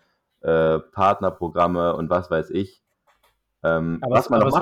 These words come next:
Speaker 1: machen
Speaker 2: uns
Speaker 1: kann, ist, mit, wenn man so Verträge abschließt. Man kann immer noch fragen oder abwarten, ob man nicht irgendwie von Sky zum Receiver nicht noch ein Trikot geschenkt kriegt oder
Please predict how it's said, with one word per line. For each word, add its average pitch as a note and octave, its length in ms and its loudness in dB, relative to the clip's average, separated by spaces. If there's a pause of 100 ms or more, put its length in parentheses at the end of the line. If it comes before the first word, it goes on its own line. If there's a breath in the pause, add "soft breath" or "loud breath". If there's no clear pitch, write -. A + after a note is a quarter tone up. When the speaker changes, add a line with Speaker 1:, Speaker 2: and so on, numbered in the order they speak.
Speaker 1:
machen - 40 4
Speaker 2:
uns C#3+ 80 0
Speaker 1:
kann, C#3+ 100 0
ist, C#3 120 -6
mit, A2 180 -2
wenn A2+ 100 0
man G#2+ 100 2
so G2 80 0
Verträge F2 480 0
abschließt. - 300 -8
Man D#2 140 -4
kann E2+ 200 -4
immer A2+ 180 4
noch G2+ 220 0
fragen F#2 440 4
oder D#2+ 200 2
abwarten, E2 400 0
ob D2+ 100 -10
man E2 120 -2
nicht E2 100 -6
irgendwie D#2+ 240 -8
von D#2+ 220 -6
Sky E2+ 360 2
zum D#2+ 320 -8
Receiver E2 400 -6
nicht E2 160 -6
noch D#2+ 300 -6
ein D#2+ 80 -10
Trikot G#2+ 280 -6
geschenkt F2+ 380 -8
kriegt F2 300 -8
oder D2+ 360 -2